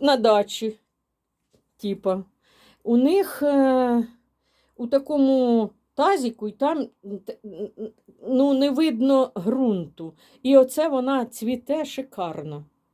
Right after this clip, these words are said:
Вона на літо виносить у сад. От, і там заросло все, так і в мене вже там.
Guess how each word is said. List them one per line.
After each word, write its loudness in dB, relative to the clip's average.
Вона -2
на 2
літо -2
виносить -4
у -10
сад. -2
От, 2
і -4
там -2
заросло 0
все, 0
так -4
і 0
в -2
мене 2
вже -4
там. -10